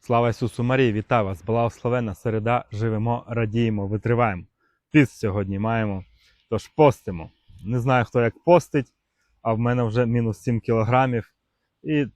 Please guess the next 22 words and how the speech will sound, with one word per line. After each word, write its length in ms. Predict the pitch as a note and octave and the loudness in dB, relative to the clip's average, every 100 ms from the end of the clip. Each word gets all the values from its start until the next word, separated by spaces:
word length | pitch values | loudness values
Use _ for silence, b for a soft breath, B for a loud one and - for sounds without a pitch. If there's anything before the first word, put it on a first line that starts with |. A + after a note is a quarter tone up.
| - | -4
та, 300 | A2 G2 E2+ | -2 -2 -4
я 140 | G2 A2 | -4 -2
знаю 320 | B2 A2+ G#2 | 2 0 -2
ці 160 | - | -8
пафосні 640 | - B2 A2 A2 - G#2+ G2+ | 0 0 2 -4 -6 -6 -6
такі 320 | G2 - G#2 | -8 -10 -10
таблиці, 600 | - A2+ A2+ B2+ A#2+ - | -6 -4 0 -2 -2 -4
е, 640 | A#2 G#2+ _ _ _ - G#2 | -4 -4 _ _ _ -10 -10
в 20 | |
Фейсбуці, 920 | - A#2 G#2+ F2+ B2 B2+ - A#2+ A2 F#2 | -6 -2 -2 -2 -2 -2 -2 -2 -2 -4
хоч 200 | G#2 - | -8 -6
Фейсбук 420 | A2+ G#2 G#2+ A2 | -4 -2 -4 -4
не 80 | G#2+ | -4
оглядаю, 360 | G2+ C3 C#3 | -4 -2 0
але 120 | A2+ | 0
знаю, 240 | G#2 A#2+ G#2+ | 0 0 -2
що 140 | - | -4
вони 220 | G#2 A2 | -4 -2
і 60 | G#2+ | -4
зараз 300 | G#2 G#2 G2 | -4 -6 -6
постяться, 600 | - D3 - B2 - A2+ _ _ - | -2 -2 -2 -8 -6 -8 _ _ -8
напевно, 640 | A2+ A2+ B2+ A#2+ G#2 A2 | -6 -4 0 0 0 -6